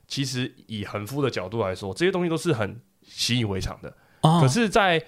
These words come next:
Speaker 1: 乔瑟的眼中，所有东西都像是第一次，然后非常的，他非常开心，非常的雀跃。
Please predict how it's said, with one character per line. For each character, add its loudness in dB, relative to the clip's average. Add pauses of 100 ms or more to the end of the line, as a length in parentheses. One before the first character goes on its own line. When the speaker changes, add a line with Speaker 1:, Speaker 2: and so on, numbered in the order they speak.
(400)
Speaker 1:
乔 2
瑟 4
的 2
眼 -2
中， -2
所 0
有 4
东 0
西 -4
都 0
像 -2
是 -6
第 -2
一 -4
次， -6 (540)
然 0
后 4
非 0
常 -6
的， -8
他 -2
非 0
常 0
开 0
心， -2
非 0
常 -2
的 -8
雀 -2
跃。 -4